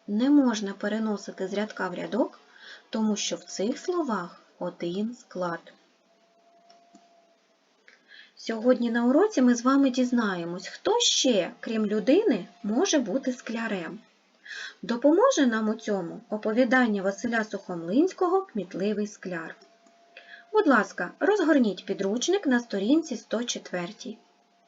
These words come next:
Знайдіть вправу під номером один. Давайте спробуємо передбачити,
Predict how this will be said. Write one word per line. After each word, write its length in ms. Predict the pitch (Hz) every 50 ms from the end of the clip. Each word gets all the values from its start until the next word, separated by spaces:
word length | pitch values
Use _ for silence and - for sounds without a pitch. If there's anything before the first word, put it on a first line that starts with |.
| _ _ _ _ -
Знайдіть 520 | 262 - 294 302 302 254 233 220 196 -
вправу 520 | - _ - - 190 196 233 311 311 247 -
під 180 | - 185 175
номером 460 | 196 185 214 269 277 233 208 190 180 175 -
один. 420 | 190 190 160 180 170 156 160 202 - _ _ _ _ _ _ _ _ _ _ _ _ _ _ _ _ _ _ - - - - - _ _ -
Давайте 500 | - 185 190 214 269 359 403 - 381 370
спробуємо 640 | - - - 240 240 247 240 226 233 226 233 220
передбачити, 960 | - - 220 226 220 196 190 185 214 202 185 180 - - - - - 185 233